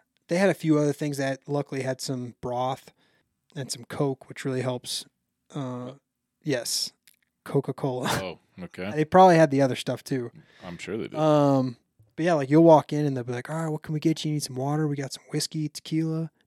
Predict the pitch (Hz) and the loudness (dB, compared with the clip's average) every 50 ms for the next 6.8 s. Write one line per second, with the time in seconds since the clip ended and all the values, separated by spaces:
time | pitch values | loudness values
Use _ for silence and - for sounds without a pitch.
0 | - 147 147 147 139 127 123 123 123 135 147 151 165 - - 143 135 - - - | -8 -4 -2 0 0 -2 -2 -6 -8 -8 -8 -10 -10 -6 -4 -4 -4 -4 -6 -6
1 | - 160 160 147 143 - - 131 127 135 _ _ _ _ - - - - - - | -2 -2 0 0 -2 -4 -8 -14 -16 -16 _ _ _ _ -20 -20 -20 -20 -20 -20
2 | - - _ _ - 160 147 143 143 139 131 131 127 123 113 - _ _ _ _ | -20 -20 _ _ -6 -2 0 2 4 4 4 2 0 -2 -4 -8 _ _ _ _
3 | _ _ _ _ - 143 147 151 147 139 123 - - 160 151 143 131 127 127 131 | _ _ _ _ -4 0 0 2 2 0 0 2 2 4 4 4 2 2 0 0
4 | 131 131 131 131 131 131 131 123 120 117 120 - _ _ _ - 131 117 - 156 | 0 0 -2 -4 -6 -4 -4 -6 -8 -10 -12 -14 _ _ _ -8 -8 -8 -4 -4
5 | 156 143 - 135 120 117 120 - _ - 139 127 - _ _ _ _ _ _ _ | -4 -4 -6 -12 -12 -12 -14 -14 _ -14 -14 -14 -14 _ _ _ _ _ _ _
6 | _ _ _ _ _ _ _ _ _ - 139 131 127 123 120 127 | _ _ _ _ _ _ _ _ _ -8 -6 -6 -6 -6 -8 -10